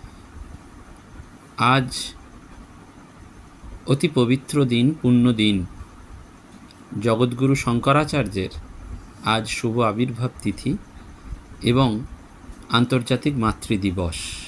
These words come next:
এই যুগপৎ পুণ্য দিনে আমরা আজকে মায়েদের কথা স্মরণ মনন করব সৎকথায় প্রতিদিনের মননে,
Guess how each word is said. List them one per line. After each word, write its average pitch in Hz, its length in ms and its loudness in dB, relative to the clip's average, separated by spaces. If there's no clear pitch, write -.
এই 131 360 4
যুগপৎ 151 480 2
পুণ্য 131 300 4
দিনে 113 380 2
আমরা 123 300 4
আজকে 117 420 2
মায়েদের 120 600 4
কথা 139 400 -2
স্মরণ 117 420 0
মনন 110 320 0
করব 107 400 -2
সৎকথায় 113 600 -2
প্রতিদিনের 104 500 -2
মননে, 98 460 0